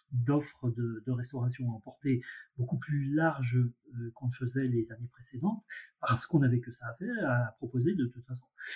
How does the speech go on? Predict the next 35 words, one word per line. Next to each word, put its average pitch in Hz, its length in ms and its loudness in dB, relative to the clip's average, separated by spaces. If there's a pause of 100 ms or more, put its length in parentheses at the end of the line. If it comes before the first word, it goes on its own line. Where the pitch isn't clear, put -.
(140)
Mais, 139 460 10
euh, 120 340 6
mais 170 240 12
il 196 100 10
fallait 131 280 8
aussi 120 260 4
le 110 80 -6
faire - 340 -4
dans 113 140 -8
le 113 60 -10
respect 127 340 -4
des 113 140 -4
normes 117 400 0
d'hygiène, 110 560 -4 (520)
euh, 110 260 -10
classiques, 135 520 6
mais 147 220 8
en 143 160 2
plus 233 280 8
dans 120 100 2
le 113 80 0
respect 131 300 2
des 131 140 6
normes 127 260 2
d'hygiène 123 480 6
covid, 151 400 6
puisqu'on - 320 -16
sait 151 200 -10
qu'on, 104 280 -12 (240)
on 123 140 0
avait 120 180 2
des 123 140 -2
normes, 117 260 -10 (260)
des 117 140 -6
normes 123 260 -6